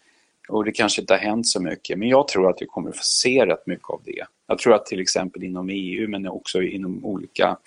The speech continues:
eh, länder, kommer att se mycket, mycket mer av det här arbetet. Och,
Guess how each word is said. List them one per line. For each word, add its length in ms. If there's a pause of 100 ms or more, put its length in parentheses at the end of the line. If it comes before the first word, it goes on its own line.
(440)
eh, 420
länder, 540
kommer 220
att 60
se 200
mycket, 440
mycket 260
mer 140
av 140
det 80
här 160
arbetet. 800 (880)
Och, 300